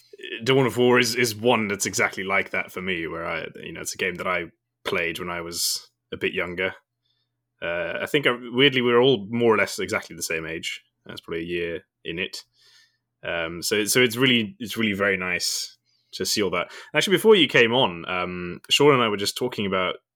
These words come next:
R T Ss, like Dawn of War, obviously a great one,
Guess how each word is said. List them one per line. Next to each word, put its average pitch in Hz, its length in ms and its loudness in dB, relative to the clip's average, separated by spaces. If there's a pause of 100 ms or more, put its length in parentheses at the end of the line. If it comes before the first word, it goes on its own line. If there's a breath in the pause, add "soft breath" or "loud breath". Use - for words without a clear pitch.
(560)
R 101 180 0
T 104 160 -2
Ss, - 640 -6
like - 160 -10
Dawn 98 200 -4
of 87 100 -6
War, 90 260 -2
obviously 87 280 -6
a 82 40 -4
great 92 260 -2
one, 85 320 -8